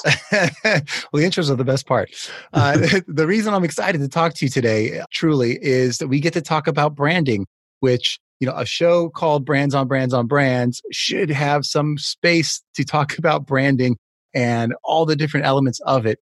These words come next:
With a lot of my guests, we get very tactical about specific channels, like a Facebook ad, an email marketing program. But with you, we get to discuss branding, which to me is more big picture, more strategic. It can be important for, for business owners to hear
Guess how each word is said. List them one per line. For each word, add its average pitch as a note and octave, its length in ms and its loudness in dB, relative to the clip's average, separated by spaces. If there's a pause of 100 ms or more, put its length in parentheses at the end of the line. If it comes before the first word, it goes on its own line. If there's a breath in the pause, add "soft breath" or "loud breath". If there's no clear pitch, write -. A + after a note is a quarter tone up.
(160)
With - 80 -12
a D#3 40 -6
lot F#3+ 160 2
of F#3 40 0
my E3 80 2
guests, D3 280 -2
we D3 60 -8
get C3+ 160 -8
very C#3+ 200 2
tactical C3 560 -2
about A2+ 280 0
specific A2+ 460 -8
channels, D3+ 560 2
like A#2 120 -4
a G2 160 -8
Facebook G#2+ 320 -6
ad, G#2+ 300 0
an G2 180 -8
email A2 300 0
marketing G#2 500 -2
program. G#2+ 520 0 (360)
But B2+ 80 0
with B2 140 0
you, G#3+ 120 2
we G3 100 0
get E3+ 160 0
to - 80 -10
discuss B2+ 560 0 (320)
branding, A#2 500 0
which - 200 -2
to C#3+ 80 0
me F3 160 2
is C3+ 120 0
more D#3 140 0
big D3 200 -2
picture, C#3 520 0
more C3 160 0
strategic. C3+ 720 0 (440)
It G3 180 0
can D#3+ 120 -2
be D#3+ 120 2
important D#3+ 460 -2
for, C3+ 380 2 (100)
for C3+ 100 -2
business D3 320 0
owners B2 200 0
to A#2+ 80 -8
hear C#3 320 0